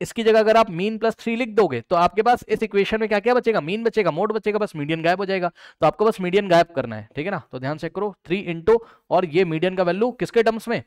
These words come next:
मीडियन का वैल्यू मीन के टर्म्स में कितना हो जाएगा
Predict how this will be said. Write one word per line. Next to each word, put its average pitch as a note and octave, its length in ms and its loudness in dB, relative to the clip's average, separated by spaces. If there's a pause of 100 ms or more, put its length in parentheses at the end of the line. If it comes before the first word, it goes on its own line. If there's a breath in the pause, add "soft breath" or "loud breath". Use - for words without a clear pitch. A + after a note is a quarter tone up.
(460 soft breath)
मीडियन F3+ 240 0
का G3 60 2
वैल्यू G3 240 2
मीन F3 220 -6
के E3 100 -2
टर्म्स C3+ 220 -4
में - 100 -10
कितना F#3 200 -6
हो F#3 100 0
जाएगा F#3+ 340 0